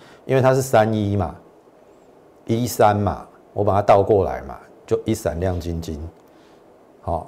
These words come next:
没有错哈，是M三一。好，好，那我今天它创新高，我就开牌了，因为离我的，离我们的成本也有一段距离了啦。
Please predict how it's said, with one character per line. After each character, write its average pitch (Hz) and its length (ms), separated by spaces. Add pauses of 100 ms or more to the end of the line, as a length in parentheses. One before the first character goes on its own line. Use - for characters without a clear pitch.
(140)
没 107 100
有 117 100
错 101 260
哈， 90 220
是 - 200
M 104 160
三 87 260
一。 82 220 (680)
好， 78 260 (580)
好， 87 320 (300)
那 113 200 (160)
我 87 140
今 110 160
天 117 180
它 110 140
创 110 220
新 98 120
高， 95 140
我 82 60
就 82 120
开 82 220
牌 - 140
了， - 100 (120)
因 127 120
为 139 220 (480)
离 135 200
我 151 140
的， 110 360
离 151 140
我 156 100
们 107 80
的 110 100
成 107 200
本 110 160
也 101 120
有 98 120
一 92 80
段 101 200
距 98 180
离 67 220
了 - 100
啦。 - 200